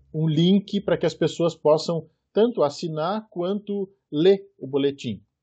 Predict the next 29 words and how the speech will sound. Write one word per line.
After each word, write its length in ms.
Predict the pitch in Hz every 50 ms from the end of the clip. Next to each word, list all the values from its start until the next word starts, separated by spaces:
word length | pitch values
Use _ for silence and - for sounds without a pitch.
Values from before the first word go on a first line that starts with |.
| _ _ _ _ _ _ _ _ _ _
Porque 200 | 127 - - 131
existe 340 | 131 117 117 175 185 - 170
essa 140 | - 156
possibilidade 600 | 131 139 143 139 - 127 127 120 123 123 135 139
de 40 | 135 -
que 60 | 151
a 40 | 143
pessoa 320 | - 131 - - 151 139
não 160 | 139 180 208
seja 320 | 208 - - 160 147 139 147
assinante, 720 | 143 - - 156 147 147 143 160 185 185 - 220 226 226 _ _ _ _ _ _ _ _ _
ou 180 | 127 160 190 185
porque 280 | - 147 131 135 139
não 200 | 131 123 117 113
usa 420 | 117 139 156 143 117 120 117 110 107
o 80 | 107
e-mail, 600 | 113 113 113 120 139 160 165 160 147 131 123 117
ou 240 | 110 107 113 123 123
porque 360 | 123 - 123 113 - 135 127
não, 600 | 127 127 120 120 117 113 110 110 107 107 104 104 104 - - - _ _ _
não 260 | 117 113 113 120 123
gosta 320 | 123 127 147 165 160 - 127
de 80 | 110
ficar 200 | - - - 131
recebendo 480 | 117 120 117 120 113 107 123 123 123 120
e-mails, 520 | 117 120 117 120 139 160 165 139 - -
tem 200 | _ - 113 104
gente 280 | 98 107 113 113 - -
que, 100 | _